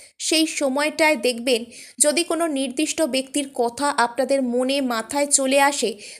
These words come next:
তাহলে জানবেন সেই ব্যক্তি আপনাদেরকে অত্যন্তভাবে মিস করেন, আপনাদেরকে পেতে চান এবং আপনারা সারাক্ষণই তার মনের মধ্যে একটা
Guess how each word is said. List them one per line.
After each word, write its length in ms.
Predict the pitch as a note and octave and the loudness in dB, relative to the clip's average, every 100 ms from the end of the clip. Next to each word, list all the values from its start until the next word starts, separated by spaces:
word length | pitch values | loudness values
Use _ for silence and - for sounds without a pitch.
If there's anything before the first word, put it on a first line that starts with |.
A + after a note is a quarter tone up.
| - | 0
তাহলে 320 | C4+ C4+ C4+ | 2 2 2
জানবেন 540 | C4+ A#3 A3+ A#3 D4+ | 6 6 6 2 -2
সেই 240 | D#4+ C#4+ C4+ | -2 -2 -2
ব্যক্তি 520 | - A#3 - C4+ A3+ - | -2 -4 -2 -4 -2 0
আপনাদেরকে 680 | A3 A3 B3 B3+ C4 C#4+ C4+ | 0 0 -4 -4 -4 -6 -4
অত্যন্তভাবে 800 | A#3 A#3 - D4 D#4 D#4+ C4+ B3+ | -4 -4 -4 -4 -2 -2 0 0
মিস 280 | C4 A#3 - | 0 2 2
করেন, 300 | - A3+ A#3 - | 4 2 0 -2
আপনাদেরকে 500 | B3+ C#4 C#4+ D4+ D#4 | -4 -2 -4 -2 -4
পেতে 440 | D4+ B3+ B3+ C4+ | -4 -6 -2 0
চান 280 | C4 F#3+ E3+ G#3 - - - | 2 2 0 -6 -16 -10 -2
এবং 260 | C#4+ F4 F4 | 2 2 6
আপনারা 440 | B3+ C4 C4+ E4 E4 | 6 6 4 0 0
সারাক্ষণই 680 | - C#4 C4+ D#4 - C#4+ B3 | 2 6 6 4 -2 -2 0
তার 240 | C#4 C#4 | 2 2
মনের 360 | C4+ B3+ C#4 D4 | 0 0 0 0
মধ্যে 300 | D4+ - D4 | -4 0 -2
একটা 260 | C#4+ D#4 | 0 -2